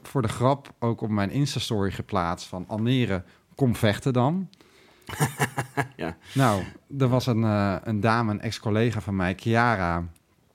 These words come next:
Speaker 1: die reageerde gelijk met: "O M G, ik ben ready to fight."
Speaker 2: Zo.
Speaker 1: Toen, eh, pakte ik er een, eh, een zin uit van, eh, "Ik, ik rij zo langs Almere met de trein. Kom jij met al je vrienden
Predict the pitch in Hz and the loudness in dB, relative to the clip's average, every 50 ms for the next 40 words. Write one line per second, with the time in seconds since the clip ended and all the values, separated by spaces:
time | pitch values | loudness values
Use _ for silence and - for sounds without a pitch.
0 | _ - - _ _ - 110 117 123 110 101 113 107 107 - - 135 131 123 117 | _ -20 -20 _ _ 0 4 4 4 6 6 4 2 2 0 0 2 2 2 2
1 | - 113 107 104 104 101 95 - - _ _ _ - 151 151 160 147 147 131 127 | 2 0 0 2 2 0 -2 -4 -6 _ _ _ 4 4 4 6 6 4 4 4
2 | 123 123 - 127 131 120 107 101 - - - 160 110 107 123 117 110 104 104 120 | 4 4 4 4 4 6 4 2 0 -2 0 0 0 0 0 0 2 6 6 6
3 | 151 151 123 101 - - 92 - 104 85 87 101 123 - - - - _ _ _ | 8 6 4 2 0 -4 -2 2 4 4 4 4 2 -2 -8 -12 -16 _ _ _
4 | _ - - - - _ _ _ _ _ _ _ _ - - - 107 87 - - | _ -20 -20 -20 -20 _ _ _ _ _ _ _ _ -10 -4 -4 -2 -2 -4 -8
5 | 123 - - 120 113 110 110 107 104 104 101 98 101 98 98 101 98 - - - | -12 -6 -2 0 2 2 2 4 2 2 2 2 2 0 -2 -4 -6 -10 -16 -8
6 | - - 120 120 - 131 127 131 127 - 120 120 113 110 107 104 104 101 101 98 | -2 0 0 0 2 2 2 2 2 0 0 2 2 4 4 4 4 2 2 0
7 | - - 117 110 104 95 120 127 120 107 98 98 95 92 - - - 95 95 95 | -2 -2 -2 0 2 4 4 4 4 4 2 2 0 -2 -4 -4 -4 -2 -2 0
8 | 95 92 92 - - - 110 113 - - - - 123 113 101 104 104 101 101 101 | 0 0 -2 -2 -4 -4 -6 -6 -6 -8 -6 -4 -2 0 2 2 4 4 4 6
9 | 95 123 113 110 110 101 101 95 - 107 104 107 113 120 120 104 98 98 92 - | 4 4 4 4 4 2 2 0 0 0 2 2 4 4 2 2 2 2 0 0
10 | 101 - - 113 104 98 92 90 87 90 90 95 - - - - - - - _ | -2 -4 -2 2 2 4 4 4 2 0 -2 -6 -8 -16 -20 -20 -20 -20 -20 _
11 | _ _ _ _ _ - - _ _ _ _ _ _ - 139 143 143 139 127 127 | _ _ _ _ _ -20 -20 _ _ _ _ _ _ 4 6 6 8 8 6 6
12 | 123 113 - - 131 127 120 104 95 107 123 131 123 107 101 98 95 | 4 4 2 4 4 4 4 4 4 4 6 6 6 6 4 2 0